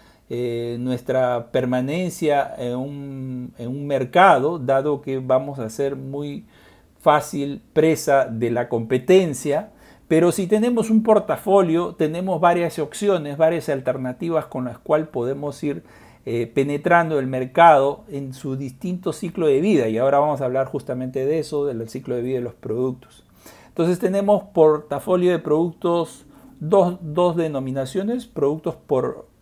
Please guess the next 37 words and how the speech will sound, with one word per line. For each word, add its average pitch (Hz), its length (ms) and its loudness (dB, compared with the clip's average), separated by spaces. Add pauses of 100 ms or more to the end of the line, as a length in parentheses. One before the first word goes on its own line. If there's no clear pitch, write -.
(120)
portafolio 156 640 0
por 127 180 2
extensión. 190 960 -2 (580)
¿A 147 140 -2
qué 175 140 0
me 180 100 0
refiero? 175 440 -2
Esto 165 220 -4
es 165 100 0
la 143 200 2
cantidad 131 420 0
de 160 120 0
líneas 170 340 -6
con 135 180 -2
la 127 120 -6
que 117 140 -6
cuenta 151 400 -2
la 120 100 -4
empresa. 151 720 0 (640)
Por 139 160 2
ejemplo, 147 440 -2
si 113 100 -6
hablamos 139 480 -2
de 127 100 -2
la 120 120 -2
industria 131 600 -2
de 117 100 0
golosinas 135 840 -4
y 131 240 -4
helados, 165 580 6 (400)
por 120 100 -2
ejemplo, 135 640 -2
esa 139 180 -2
industria 151 560 0
puede 139 180 2
tener 131 340 -6
chocolates, 131 960 2